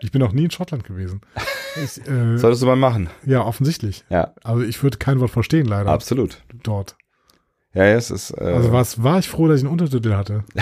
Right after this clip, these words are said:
Speaker 2: Ja, ich, ich hab mich so ein bisschen reingehört, aber ich hab die Untertitel auch dringend gebraucht, ja.
Speaker 1: Das finde ich super krass.
Speaker 2: Ja. Aber schön, oder?
Speaker 1: Ja, schon.
Speaker 2: Ja.
Speaker 1: Also
Speaker 2: Und
Speaker 1: findest du,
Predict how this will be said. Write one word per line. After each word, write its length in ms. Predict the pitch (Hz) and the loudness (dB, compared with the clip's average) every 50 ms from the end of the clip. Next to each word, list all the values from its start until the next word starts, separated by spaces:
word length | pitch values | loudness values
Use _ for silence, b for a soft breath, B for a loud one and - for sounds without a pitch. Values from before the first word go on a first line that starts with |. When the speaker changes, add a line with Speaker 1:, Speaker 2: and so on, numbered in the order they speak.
| B B B B B B B B B B B B B B 104 B | B B B B B B B B B B B B B B -8 B
Speaker 2:
Ja, 100 | - 90 98 | 2 4 4
ich, 180 | 98 - - | 4 2 0
ich 180 | - - - 117 | -2 0 0 2
hab 80 | 117 123 | 2 2
mich 180 | 120 113 64 65 67 73 - - - | 2 0 0 -2 -4 -8 -10 -10 -4
so 100 | 92 101 | -2 0
ein 80 | 101 | 2
bisschen 240 | 98 120 127 131 110 | 2 2 2 2 4
reingehört, 460 | 92 87 87 110 117 110 107 107 110 | 4 4 4 4 4 4 4 4 4
aber 180 | 92 90 92 92 | 4 6 6 4
ich 100 | 90 90 | 4 2
hab 80 | 92 78 | 0 0
die 80 | 85 73 | 0 -2
Untertitel 340 | 76 76 73 73 71 71 | -2 -2 -4 -4 -4 -4
auch 100 | 57 55 | -4 -6
dringend 240 | 60 - 65 62 62 | -6 -8 -10 -10 -10
gebraucht, 380 | 64 - - 55 57 - - - | -10 -12 -12 -12 -12 -12 -12 -12
ja. 160 | 58 58 65 - _ _ _ _ _ _ _ _ _ | -14 -14 -14 -18 _ _ _ _ _ _ _ _ _
Speaker 1:
Das 220 | - - - - | -16 -14 -14 -14
finde 180 | - - - - | -14 -16 -16 -16
ich 60 | - - | -16 -16
super 240 | - - - - | -16 -18 -20 -20
krass. 300 | - - - - - - - | -18 -18 -16 -16 -18 -10 -6
Speaker 2:
Ja. 200 | - 73 62 - b b b b b b b b | -6 -6 -6 -6 b b b b b b b b
Aber 200 | - 82 87 92 | 0 0 2 2
schön, 460 | 90 - - 107 139 262 254 113 85 | 0 2 2 2 4 4 2 2 0
oder? 460 | 55 65 78 82 90 113 151 185 175 - - _ - | 0 0 2 4 4 4 2 0 -4 -12 -20 _ -4
Speaker 1:
Ja, 160 | 104 104 90 - - - _ _ _ _ _ _ _ _ _ | -4 -4 -4 -6 -12 -20 _ _ _ _ _ _ _ _ _
schon. 320 | - - - 170 190 127 - _ _ - | -6 -2 0 0 0 -2 -4 _ _ -4
Speaker 2:
Ja. 280 | 80 80 69 - - _ _ - | -2 -2 -2 -4 -8 _ _ -8
Speaker 1:
Also 160 | - 113 110 | -4 2 4
Speaker 2:
Und 60 | 117 151 | 4 4
Speaker 1:
findest 100 | 175 - | 4 2
du, 60 | 160 | -2